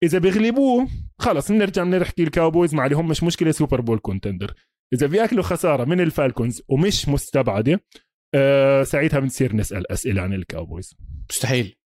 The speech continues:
Speaker 2: مستحيل.
Speaker 1: <laughs> آه، بس
Speaker 2: مستحيل.
Speaker 1: غالبين، غالبين نيو أورليانز يا ماهر، غالبين
Speaker 2: نيو
Speaker 1: نيو
Speaker 2: أورليانز،
Speaker 1: أورليانز.
Speaker 2: نيو أورليانز هاي السنة زي البطيخة، مرة
Speaker 1: آه.
Speaker 2: بيلعبوا مرة بيلعبوش.
Speaker 1: <laughs>
Speaker 2: يعني مش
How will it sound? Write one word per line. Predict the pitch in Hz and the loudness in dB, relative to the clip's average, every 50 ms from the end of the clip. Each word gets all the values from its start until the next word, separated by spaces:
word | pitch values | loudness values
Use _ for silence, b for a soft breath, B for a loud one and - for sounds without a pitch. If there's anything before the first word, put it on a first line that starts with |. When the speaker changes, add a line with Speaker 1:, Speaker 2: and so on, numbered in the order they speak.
| _ _ _ _ _ _ _ _ - - - | _ _ _ _ _ _ _ _ -10 -4 -2
Speaker 2:
مستحيل. | 117 - - - 110 135 131 113 - - _ _ _ _ | -2 -2 -2 -2 -2 -2 -2 -2 -4 -8 _ _ _ _
Speaker 1:
<laughs> | _ - _ _ - | _ -20 _ _ -6
آه، | 151 202 220 | -2 -2 0
بس | 196 185 | 0 0
Speaker 2:
مستحيل. | 175 - 156 160 160 139 131 - | 0 0 0 0 0 0 0 0
Speaker 1:
غالبين، | 107 - - - _ _ _ _ - 135 170 | -2 -2 -6 -12 _ _ _ _ -10 -4 -4
غالبين | 180 196 202 254 262 269 269 | -4 -2 0 -2 0 2 2
نيو | 254 254 254 247 | 4 4 4 4
أورليانز | 240 254 269 269 269 269 254 247 247 226 214 220 | 4 4 4 2 2 2 2 2 2 2 0 0
يا | 214 | 0
ماهر، | 220 233 233 226 262 220 208 180 - - - - | 2 2 2 2 2 2 2 2 0 -4 -4 -2
غالبين | 170 175 185 | 0 0 2
Speaker 2:
نيو | 123 139 - 247 | 2 2 2 0
Speaker 1:
نيو | 123 | 0
Speaker 2:
أورليانز، | 123 - 240 240 - 170 170 143 | 2 2 2 2 2 2 2 0
Speaker 1:
أورليانز. | - 127 131 151 | 0 2 2 2
Speaker 2:
نيو | 165 180 | 2 2
أورليانز | 185 190 180 185 180 180 175 147 127 | 0 0 0 0 2 2 2 2 2
هاي | 160 160 | 2 2
السنة | 156 - - 190 180 180 175 | 2 0 0 0 2 2 0
زي | 147 135 160 156 | 2 2 2 2
البطيخة، | 151 143 151 - - 160 151 123 101 - 101 | 2 0 -2 -4 -2 -2 -2 -2 -2 -2 0
مرة | 104 123 139 143 143 135 | 0 0 0 0 0 0
Speaker 1:
آه. | 147 | 0
Speaker 2:
بيلعبوا | 156 156 151 156 156 156 | 0 0 0 0 0 0
مرة | 147 143 139 135 131 | 0 0 0 0 0
بيلعبوش. | 127 127 123 117 120 127 123 113 101 175 160 | 0 0 0 2 2 2 2 2 2 0 0
Speaker 1:
<laughs> | - | 0
Speaker 2:
يعني | 110 107 117 | 0 0 0
مش | 120 | 0